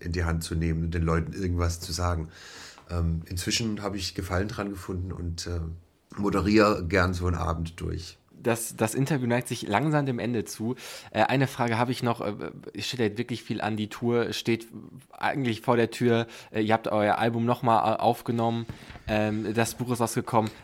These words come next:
Speaker 2: Was ist so eine Tätigkeit, ähm, wo du dich so richtig rausziehen kannst, wo du sagen kannst, „Boah, da kann ich mal komplett von allem abschalten“?
Speaker 1: Hab ich, hab ich ja auch im Buch beschrieben. Laufen, wandern.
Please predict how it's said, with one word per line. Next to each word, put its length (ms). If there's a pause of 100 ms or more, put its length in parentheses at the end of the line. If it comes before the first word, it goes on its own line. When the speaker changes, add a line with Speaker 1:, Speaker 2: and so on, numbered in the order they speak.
Speaker 2:
Was 180
ist 100
so 60
eine 120
Tätigkeit, 800
ähm, 440
wo 120
du 80
dich 180
so 100
richtig 320
rausziehen 400
kannst, 300
wo 40
du 40
sagen 240
kannst, 280
„Boah, 140
da 60
kann 180
ich 120
mal 100
komplett 440
von 160
allem 240
abschalten“? 600 (1200)
Speaker 1:
Hab 140
ich, 260
hab 140
ich 120
ja 100
auch 100
im 100
Buch 240
beschrieben. 640
Laufen, 600
wandern. 540